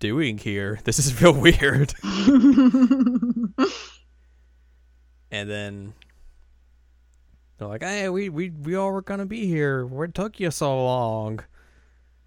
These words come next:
Speaker 1: And she finally kinda has, like, this realization of, like, her, of, like, what the Radiance she's always been, like, trying to, to find was throughout the entire episode, and it's, like, just been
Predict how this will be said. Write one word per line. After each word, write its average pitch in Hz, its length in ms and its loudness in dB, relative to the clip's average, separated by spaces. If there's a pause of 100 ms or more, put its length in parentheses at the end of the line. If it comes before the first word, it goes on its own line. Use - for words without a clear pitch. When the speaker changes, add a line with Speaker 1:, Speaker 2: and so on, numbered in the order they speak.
(1200)
Speaker 1:
And 104 380 -4
she - 160 -4
finally 120 340 -4
kinda 113 220 -6
has, 110 160 -4
like, 110 140 -4
this 107 200 -10
realization 110 600 -6
of, 107 120 -8
like, 107 220 -6
her, 104 280 -8 (100)
of, 110 100 -10
like, 104 160 -8
what 110 180 -6
the 107 100 -6
Radiance 104 440 -8
she's 107 220 -10
always 107 240 -6
been, 101 160 -10
like, 101 120 -10
trying 104 260 -8
to, 98 380 -12 (520)
to 120 80 -10
find 110 400 -8
was 110 320 -4
throughout 107 200 -10
the 110 80 -12
entire 107 440 -10
episode, 110 500 -6
and 104 100 -10
it's, 98 120 -12
like, 107 200 -14
just - 200 -10
been 104 380 -10